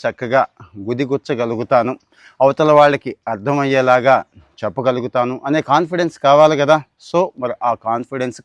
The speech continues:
కావాలి అంటే చక్కగా కెమెరా ముందు నిలబడి మాట్లాడడం రావాలి, దానికోసం అండి. అలాగే మనకి చాలా ఆలోచనలు వస్తూ ఉంటాయి బ్రెయిన్లోకి, వాటిని చక్కగా ఎక్స్‌ప్రెస్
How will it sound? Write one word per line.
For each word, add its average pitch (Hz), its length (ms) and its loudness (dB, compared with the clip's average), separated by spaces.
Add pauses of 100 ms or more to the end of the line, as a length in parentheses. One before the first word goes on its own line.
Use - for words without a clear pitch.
కావాలి 127 360 2
అంటే 117 200 -4 (680)
చక్కగా 120 340 0 (140)
కెమెరా 165 340 2 (100)
ముందు 151 240 0
నిలబడి 127 340 0 (100)
మాట్లాడడం 117 480 -2 (120)
రావాలి, 95 380 -6 (360)
దానికోసం 113 580 -4
అండి. 82 180 -20 (560)
అలాగే 98 360 -4 (680)
మనకి 185 220 0 (120)
చాలా 202 400 6 (140)
ఆలోచనలు 165 480 0
వస్తూ - 200 -4 (120)
ఉంటాయి 139 340 0
బ్రెయిన్లోకి, 135 580 0 (520)
వాటిని 170 360 2 (240)
చక్కగా 160 380 0 (200)
ఎక్స్‌ప్రెస్ - 440 -4